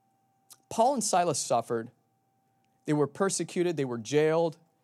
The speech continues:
They praised God. They were freed. God used it, no doubt. But God showed me that, he gave me the, this, this question I had, that why didn't Paul run?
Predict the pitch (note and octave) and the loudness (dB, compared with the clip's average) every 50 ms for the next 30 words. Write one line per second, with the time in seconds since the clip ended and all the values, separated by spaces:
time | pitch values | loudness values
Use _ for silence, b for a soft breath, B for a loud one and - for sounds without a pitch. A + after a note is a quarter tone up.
0 | _ _ _ _ _ _ - - C#3 C3+ C3+ - - - F3+ F#3+ F#3+ G3+ E3+ - | _ _ _ _ _ _ -2 0 0 0 0 -4 2 2 4 4 4 0 -2 0
1 | - E3 D3+ D3 D3 D3 C#3+ C#3+ C#3 - C3 C#3 B2+ A#2 G#2+ - - - E3 E3+ | 2 4 4 6 4 4 2 0 -4 -4 -4 -4 -4 -4 -8 -10 -14 -8 -6 -4
2 | E3 E3 D#3+ D3+ G3 E3+ F3 E3+ C#3 D3+ D3+ C#3+ D3 C3 C3+ C3 C3+ C3 B2 B2 | -2 -2 -2 -2 0 -2 -2 0 0 0 0 0 -2 -4 0 0 0 0 2 0
3 | G#2+ G#2 - _ _ _ _ _ _ _ _ _ _ _ _ _ _ _ _ _ | 0 0 -2 _ _ _ _ _ _ _ _ _ _ _ _ _ _ _ _ _
4 | _ _ _ _ _ _ _ _ _ _ _ _ _ _ _ - - D#3+ D3+ C#3 | _ _ _ _ _ _ _ _ _ _ _ _ _ _ _ -10 -10 -10 -10 -10
5 | C#3 - F3 - B3 B3 G#3+ - - G3+ F#3 F3+ E3+ E3+ D#3 D3+ C#3+ - D#3 C#3 | -14 -12 -8 -8 -6 -6 -6 -4 0 2 2 2 2 0 -2 -2 -2 -4 0 2
6 | D#3+ D#3+ D#3+ - - b b b b b b b b b - F3+ E3+ C4+ D4 D#4 | 2 2 0 -6 -20 b b b b b b b b b -2 0 2 2 2 4
7 | D#4+ A#3+ G3+ F#3+ - - - _ _ _ - - F3 E3 - - - - D#3 C#3+ | 4 4 4 2 2 -2 -10 _ _ _ -4 -4 -2 -2 -2 -6 -4 -2 -2 -2
8 | - - - F#3 F3+ - - D3+ C#3+ B2+ A2 C#3 B2 B2 B2 A#2 C3+ - - - | 0 2 4 4 4 4 2 0 0 2 2 2 2 2 2 0 -2 -4 -6 -12
9 | - C3+ B2+ G3 A#3+ D#4 E4 E4+ D#4 C#4 - - A#3 G3+ D#3 D3 D3 B2 G#2+ - | -16 -10 -6 0 2 4 4 4 2 2 2 4 4 4 6 4 2 2 0 -4